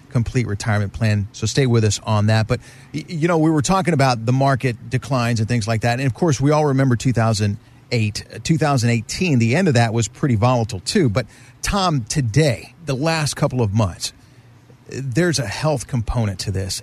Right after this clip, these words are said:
and things just, things just feel different now from those other two market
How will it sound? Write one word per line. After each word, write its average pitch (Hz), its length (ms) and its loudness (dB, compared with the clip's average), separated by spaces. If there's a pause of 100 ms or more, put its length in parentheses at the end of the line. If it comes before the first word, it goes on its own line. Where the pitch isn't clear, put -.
and 127 220 0
things 190 340 -2
just, - 320 0 (800)
things 214 200 -2
just - 180 -2
feel 117 220 -4 (100)
different 131 380 -2
now 90 180 -14
from 127 420 0 (380)
those 139 240 4
other 170 180 2
two 117 240 -2
market 113 420 0